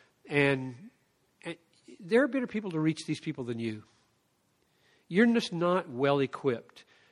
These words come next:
to do the work of missions. You should let people from third world countries, people from countries that once were sending countries, but now, I mean, once were receiving countries, but now are sending countries like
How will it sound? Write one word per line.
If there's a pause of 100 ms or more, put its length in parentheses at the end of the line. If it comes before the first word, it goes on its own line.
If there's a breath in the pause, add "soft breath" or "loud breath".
(120 soft breath)
to
do
the
work
of
missions.
You
should
let (600 soft breath)
people
from
third
world
countries,
people
from (440 soft breath)
countries
that (240)
once
were
sending
countries,
but
now, (100)
I
mean,
once
were (140 loud breath)
receiving
countries,
but
now
are
sending
countries
like